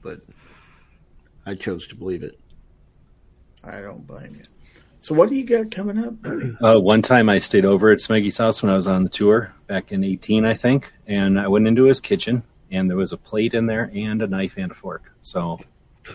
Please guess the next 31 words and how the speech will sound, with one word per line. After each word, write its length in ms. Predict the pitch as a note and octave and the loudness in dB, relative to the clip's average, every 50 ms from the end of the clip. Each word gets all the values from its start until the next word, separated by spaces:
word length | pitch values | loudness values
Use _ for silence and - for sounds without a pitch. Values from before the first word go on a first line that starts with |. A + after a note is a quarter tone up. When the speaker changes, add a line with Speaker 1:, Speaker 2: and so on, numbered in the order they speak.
| - _ - | -20 _ -10
Speaker 3:
I 100 | F#2 E2+ | -6 -4
think 160 | F#2 F2+ - | -4 -4 -4
that 180 | F2 E2+ E2+ F2+ | -6 -6 -2 -2
evidence 400 | F#2+ F#2 F2+ F2+ F2+ F2 E2+ F2 | -2 -2 -2 -2 -4 -4 -6 -6
proves 360 | - F#2+ F2+ F2 D#2+ - - - _ _ _ _ - - - - - _ _ _ _ _ _ - | -4 -4 -4 -4 -4 -8 -14 -18 _ _ _ _ -8 -8 -8 -10 -14 _ _ _ _ _ _ -20
itself. 320 | - - - - - - _ _ _ _ _ _ _ _ - - - - - - - _ _ _ _ _ _ _ _ _ _ _ _ _ _ - _ _ _ _ - - - - _ _ _ _ _ _ _ _ _ - - | -20 -20 -20 -20 -20 -20 _ _ _ _ _ _ _ _ -20 -20 -20 -20 -20 -20 -20 _ _ _ _ _ _ _ _ _ _ _ _ _ _ -20 _ _ _ _ -20 -20 -20 -20 _ _ _ _ _ _ _ _ _ -12 -10
Speaker 2:
Okay. 480 | C3+ E3+ E3+ - - - - - - - - _ _ - | -8 -8 -8 -10 -12 -14 -14 -14 -14 -16 -20 _ _ -4
What 100 | B2 C#3 | -2 0
have 100 | D3+ E3 | 0 2
you 80 | E3 C#3+ | 2 2
got 220 | C#3+ C3+ B2 A2+ | 2 2 0 0
coming 260 | - C3 A#2 A#2 A2 | -2 -4 -4 -4 -6
up, 160 | C2+ G#1 - - | -10 -12 -14 -14
Bobby? 300 | - G1+ G1+ - - - | -14 -14 -14 -14 -8 -4
Speaker 1:
Uh, 320 | B2 B2+ B2 B2 A#2+ A2+ | 0 2 2 2 2 0
stuff 320 | - - - A#2 A2+ - | -2 -4 -6 -6 -4 -4
and 120 | A2 G2 F#2 | -6 -8 -8
things. 380 | G2 G2+ G#2 G#2+ G#2+ G#2+ - - - - - _ _ _ _ _ _ _ _ _ _ _ _ _ _ _ _ _ _ _ _ _ _ _ _ - G#2 | -6 -6 -6 -6 -6 -8 -10 -18 -20 -20 -20 _ _ _ _ _ _ _ _ _ _ _ _ _ _ _ _ _ _ _ _ _ _ _ _ -18 -14
I'm 60 | F#2+ | -10
dropping 500 | G2+ G#2+ G2+ G#2+ A#2 C3 - G#2 G2+ - | -6 -6 -6 -4 -4 -2 -2 -2 -4 -4
Speaker 2:
Okay. 140 | G#2+ - - _ _ _ _ _ _ _ _ _ _ _ _ _ _ _ _ _ _ _ _ _ _ _ _ _ _ - - | -8 -10 -12 _ _ _ _ _ _ _ _ _ _ _ _ _ _ _ _ _ _ _ _ _ _ _ _ _ _ -20 -18
Speaker 1:
I 40 | |
think 120 | - G#2 - | -14 -10 -8
I, 140 | G#2+ G#2 - - | -8 -8 -8 -10
next 420 | E2+ F2+ G#2 G#2+ A2 A2 - - - | -12 -8 -4 -4 -4 -4 -6 -6 -8
week 220 | G#2 G2+ - - | -8 -6 -6 -6
I'm 220 | G2+ G2+ G2 F#2+ G2 - _ | -8 -8 -8 -12 -16 -16 _
probably 200 | - F#2+ G2 G2 | -8 -8 -6 -6
gonna 140 | G2 F#2+ G2 | -6 -8 -8
drop 260 | F#2+ G2 G2 F#2+ - | -6 -6 -6 -6 -6
my 380 | B1 F2 F#2+ G2 F#2+ F#2 F#2+ | -6 -8 -8 -8 -8 -10 -10